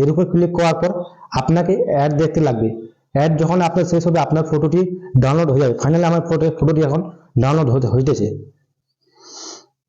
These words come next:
Finally দেখতে পাচ্ছেন আমার ছবি, ছবিটি আমার এখানে ডাউনলোড হয়ে গেল। এই ছবিটি আমার ডাউনলোড হয়ে গেল। এটা ছিল প্রথম ফিচার। এবার দ্বিতীয় ফিচার আমি আপনাদের দেখিয়ে দিচ্ছি। আমি এটাকে ব্যাক, ব্যাক করে বের হয়ে যাচ্ছি, ব্যাক হয়ে গেলাম। মনে করেন আমরা এই, এই দ্বিতীয় ছবিটি দিচ্ছি, আমি এই দ্বিতীয় ছবি,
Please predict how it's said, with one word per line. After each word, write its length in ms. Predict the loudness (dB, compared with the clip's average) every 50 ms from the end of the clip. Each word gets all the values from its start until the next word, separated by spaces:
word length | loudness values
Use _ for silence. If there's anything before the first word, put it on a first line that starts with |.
| _ _ _ _ _ -8 -4
Finally 300 | 0 2 2 4 4 4
দেখতে 240 | 2 2 2 2 0
পাচ্ছেন 200 | 2 2 2 2
আমার 120 | 2 0
ছবি, 220 | 0 0 0 0 0
ছবিটি 360 | 0 0 0 2 2 2 2
আমার 180 | 2 2 2 2
এখানে 320 | 2 2 2 2 0 0 -2 2 2
ডাউনলোড 340 | 2 4 4 2 2 2 2
হয়ে 160 | 4 4 4
গেল। 120 | 2 2 0 2 2 2
এই 60 | 2
ছবিটি 280 | 2 2 2 2 2 2
আমার 160 | 2 2 2
ডাউনলোড 300 | 2 2 2 2 2 2
হয়ে 140 | 2 2 4
গেল। 140 | 2 2 0 -2 -6 -10 -6 0
এটা 180 | 0 2 2 2
ছিল 120 | 2 2 2 0 -2 -4 -2
প্রথম 280 | -2 -2 0 2 2 0 0 -2 -4 -10 -12 -8 -2
ফিচার। 240 | -2 0 2 2 0
এবার 300 | 2 2 2 2 2 0 0 0 2 2 4
দ্বিতীয় 220 | 4 4 2 0
ফিচার 200 | 2 0 0 2 2
আমি 100 | 2 2
আপনাদের 380 | 0 0 0 0 2 2 2 2
দেখিয়ে 240 | 0 2 0 0 0
দিচ্ছি। 220 | 0 0 0 0
আমি 140 | 2 2 2 2
এটাকে 220 | 0 0 0 0
ব্যাক, 200 | 0 0 0 -2 -2 -2 0 2
ব্যাক 200 | 2 2 2 0 0
করে 120 | -2 0
বের 140 | 2 2 2
হয়ে 100 | 2 2
যাচ্ছি, 280 | 2 0 0 0 -2 -2 -2 -4 -10 -20 -20 _ _ _ 0 2
ব্যাক 160 | 4 4 2
হয়ে 100 | 2 2
গেলাম। 180 | 2 0 -2 -4 -8 -10 -12 -16 -12 _ 0
মনে 180 | 2 2 2 2
করেন 100 | 2 2 2
আমরা 100 | 4 4
এই, 100 | 2 2
এই 300 | 2 0 -2 0 0 2
দ্বিতীয় 260 | 2 2 2 2 2
ছবিটি 220 | 2 2 2 2
দিচ্ছি, 260 | 2 0 0 0 0 0
আমি 100 | 2 2
এই 60 | 2
দ্বিতীয় 280 | 2 0 0 0 0
ছবি, 200 | 2 2 2 2